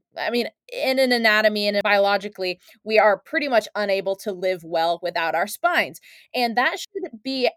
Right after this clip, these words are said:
as important as your ideals, okay? And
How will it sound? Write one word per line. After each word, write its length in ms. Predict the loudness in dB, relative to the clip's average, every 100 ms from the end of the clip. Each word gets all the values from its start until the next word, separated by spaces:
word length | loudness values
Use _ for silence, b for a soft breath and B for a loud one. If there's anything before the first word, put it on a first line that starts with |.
| -2
as 220 | -2 -2
important 540 | -4 -4 -4 -4 -6 -4
as 240 | -4 -4
your 140 | -4 -2
ideals, 600 | -4 -8 -10 -10 -12 -18 _
okay? 200 | 2 2 2 B B -4
And 360 | 2 2 2